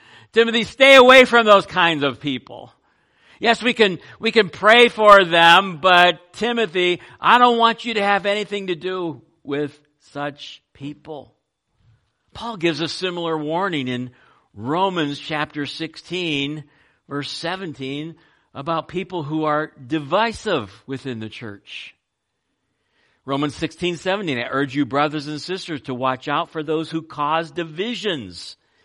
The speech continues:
and put obstacles in your way that are contrary to the teaching you have learned. Keep away from them." That would include false teachers.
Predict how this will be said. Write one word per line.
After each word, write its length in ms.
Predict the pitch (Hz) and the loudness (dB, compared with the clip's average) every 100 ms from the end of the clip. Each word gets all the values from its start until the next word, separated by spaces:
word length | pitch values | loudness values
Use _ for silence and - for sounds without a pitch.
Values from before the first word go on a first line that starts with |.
| _ - | _ -16
and 160 | 165 | -14
put 220 | - 214 - | -6 -6 0
obstacles 800 | 185 247 - - 240 185 143 | 4 4 2 -14 -10 -6 -6
in 100 | 151 | -4
your 180 | 139 131 | -6 -6
way 460 | 120 120 110 101 92 _ _ _ - | -4 -4 -4 -6 -10 _ _ _ -6
that 100 | 165 | -2
are 140 | 151 | -2
contrary 640 | - 185 196 208 196 214 | -4 -4 -4 -4 -4 -4
to 100 | 190 | -4
the 140 | 180 180 | -6 -8
teaching 440 | - 220 - 208 | -10 -12 -12 -14
you 120 | 202 | -8
have 160 | 185 180 | -6 -6
learned. 460 | 185 220 214 156 - _ _ | -6 -4 -4 -6 -10 _ _
Keep 240 | - 196 226 | -14 -10 -6
away 260 | 220 247 | -2 -2
from 240 | 254 240 214 | 0 -2 2
them." 400 | 175 123 92 - _ _ _ _ _ _ _ _ _ | 2 2 -2 -18 _ _ _ _ _ _ _ _ _
That 160 | - 147 | -8 -4
would 80 | 160 | -2
include 480 | 170 156 185 190 | -4 -4 0 0
false 420 | - 190 180 202 - | -2 2 4 4 0
teachers. 880 | 233 262 220 254 202 104 - - | -4 -2 -2 -2 -2 -4 -12 -18